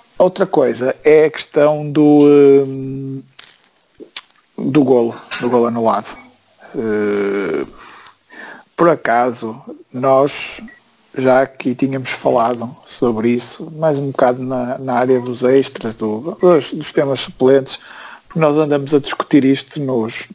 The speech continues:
nos nossos grupos do WhatsApp desde o início da época.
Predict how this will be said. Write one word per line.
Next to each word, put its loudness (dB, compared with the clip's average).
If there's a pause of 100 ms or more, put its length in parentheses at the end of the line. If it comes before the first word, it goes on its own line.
nos -10
nossos -2
grupos 0
do -2
WhatsApp 0
desde 0
o -2
início -4
da 0
época. -6